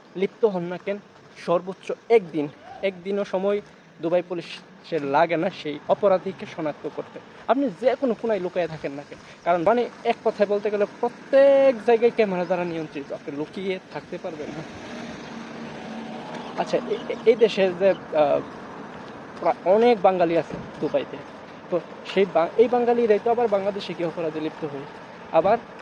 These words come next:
এই সে-, এই বাঙালিরাই দুবাই এসে ভালো আল্লাহর ওলি হয়ে যায়। কেন? কারণ তারা জানে যতই অপরাধ করি না কেন, হুম, বেশি সময় লুকিয়ে থাকতে পারে না। সিসিটিভির মাধ্যমে তাদেরকে, আহ,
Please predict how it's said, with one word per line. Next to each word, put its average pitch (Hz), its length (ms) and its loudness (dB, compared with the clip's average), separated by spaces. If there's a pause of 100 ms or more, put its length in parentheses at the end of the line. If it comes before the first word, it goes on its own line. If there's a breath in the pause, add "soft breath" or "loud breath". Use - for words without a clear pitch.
(180)
এই 160 100 -4
সে-, 185 340 0
এই 220 120 6
বাঙালিরাই 233 500 4
দুবাই 208 360 6
এসে 208 220 -4 (1500)
ভালো 196 260 6
আল্লাহর 196 280 6
ওলি 185 180 0
হয়ে 143 260 -4
যায়। 143 200 -8
কেন? 247 160 -2 (340)
কারণ 151 280 2
তারা 143 240 -6
জানে 143 220 -2 (640)
যতই 175 240 0
অপরাধ 170 340 -2
করি 170 140 -4
না 165 100 -2
কেন, 185 180 -6 (1120)
হুম, 156 220 -4
বেশি 170 260 -4 (100)
সময় 156 180 -2
লুকিয়ে 160 320 -6
থাকতে 156 300 -10
পারে 139 140 -10
না। 139 140 -14 (640)
সিসিটিভির 160 460 -8
মাধ্যমে 160 340 -6 (800)
তাদেরকে, 147 380 -4
আহ, 175 60 -8